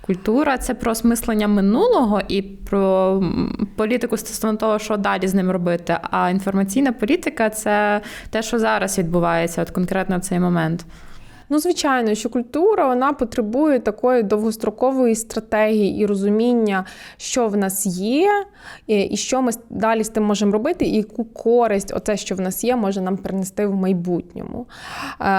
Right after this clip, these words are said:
Speaker 2: а стратегічні комунікації — це щось, що є зараз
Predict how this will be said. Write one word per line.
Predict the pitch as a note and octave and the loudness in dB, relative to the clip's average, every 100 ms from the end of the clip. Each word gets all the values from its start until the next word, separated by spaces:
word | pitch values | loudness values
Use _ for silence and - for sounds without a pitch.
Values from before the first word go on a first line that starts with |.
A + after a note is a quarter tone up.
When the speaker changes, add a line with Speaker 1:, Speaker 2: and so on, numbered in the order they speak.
| - | 0
Speaker 2:
а | - A#3 A#3+ B3 B3 A#3+ A3+ A3 | -2 2 4 4 4 2 2 -2
стратегічні | A3+ B3 B3+ D4 G#4 D4+ | 0 -2 0 0 2 0
комунікації — | - C4 C4 B3+ F#4 A4 - B3+ B3 A#3+ A3+ | 0 0 2 2 0 0 0 2 4 2 2
це | B3 B3+ | 0 0
щось, | - A#3 A3+ A3 - | 0 0 0 -2 -10
що | - - C4 | -12 -4 0
є | A#3 G#3+ | 2 2
зараз | G#3 C4 F#4+ C#4 D4 - | 2 2 2 0 -2 -8